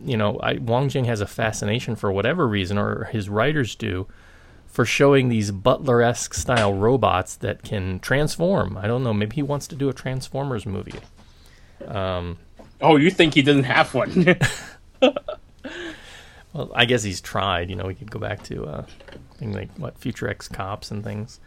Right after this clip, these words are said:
Speaker 2: Remember, the, the most, uh, the biggest love story from Vegas to Macau three was actually the robots. He has a real fascination with robots recently. Like I said,
Speaker 1: Yeah,
Speaker 2: I don't
Speaker 1: yeah,
Speaker 2: understand
Speaker 1: he
Speaker 2: it.
Speaker 1: does. He does.
Speaker 2: It's really
Speaker 1: Um,
Speaker 2: weird.
Speaker 1: But yeah, it, it, you know, this is definitely, this is probably not something that, if you're an adult,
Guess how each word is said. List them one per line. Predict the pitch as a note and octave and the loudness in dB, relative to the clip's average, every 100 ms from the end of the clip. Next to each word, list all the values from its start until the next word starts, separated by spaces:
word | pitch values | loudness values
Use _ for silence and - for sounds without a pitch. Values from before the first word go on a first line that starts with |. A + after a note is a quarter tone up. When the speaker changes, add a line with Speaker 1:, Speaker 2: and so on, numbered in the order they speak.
| - | -2
Speaker 2:
Remember, | D#3 D3+ D#3+ E3+ | 2 6 8 8
the, | C3 C3 | 8 4
the | B2+ | 4
most, | C3+ C3+ C#3+ D3+ - - | 2 6 6 6 0 -2
uh, | B2 A2+ | 4 4
the | A2 C3 | 4 4
biggest | D3+ C#3+ C3 | 6 6 6
love | C#3 C#3 | 6 6
story | - B2 A#2+ A2+ | 2 4 4 4
from | A2 A2+ | 0 2
Vegas | A#2 A#2+ A#2 | 4 4 2
to | |
Macau | G#2+ - B2 A2 | -2 -2 2 2
three | - B2 A#2+ A2 | 2 4 6 8
was | G#2 G#2 | 6 4
actually | G#2+ - A2+ | 4 4 4
the | G#2 | 2
robots. | G2+ G#2+ G2+ E2 - - - - | 4 4 4 0 -2 -10 -12 6
He | D4+ | 8
has | C4 | 8
a | |
real | C3 B2 F#3 | 6 6 4
fascination | C3+ - D3+ - B2 C3+ C3 A2 | 4 2 0 2 0 0 -2 -4
with | F#2 | 2
robots | A#2 C3 G2 - | 4 4 2 -2
recently. | G2 - F2+ | -6 -8 -6
Like | G2+ - | -2 2
I | |
said, | C#3+ | 6
Speaker 1:
Yeah, | A#2+ | 8
Speaker 2:
I | A#2 | 10
don't | D3 | 10
Speaker 1:
yeah, | B2+ | 8
Speaker 2:
understand | - C3+ C3+ | 4 0 0
Speaker 1:
he | - | 0
Speaker 2:
it. | |
Speaker 1:
does. | G2+ - C#3 | -2 -8 -6
He | A2 | -2
does. | A#2 A#2 - | -2 -2 -6
Speaker 2:
It's | - | -8
really | - D#3 C3 | 2 6 6
Speaker 1:
Um, | G2 | 4
Speaker 2:
weird. | G#2 G#2+ G2 - - - - - - - | -2 -6 -6 -10 -20 -20 -16 -4 -2 2
Speaker 1:
But | - - | 0 0
yeah, | F#2 F2+ | -2 0
it, | - D3 D3+ | 2 0 2
it, | |
you | E3 D3+ | 2 6
know, | C#3+ | 6
this | D3+ - | 4 2
is | C3 | 0
definitely, | D3 D3 C#3+ B2+ | 2 2 2 -2
this | B2 C#3 C3 | 0 -2 -2
is | A2+ | -2
probably | - C#3+ | 0 2
not | A2 A2 - | 4 2 2
something | B2 A2 A2+ G#2 | 0 0 0 2
that, | G2 - | 0 -2
if | B2 E3+ | -2 2
you're | F3 | 4
an | |
adult, | C#3+ A2+ A2+ B2 B2+ - | 4 4 4 4 -2 -16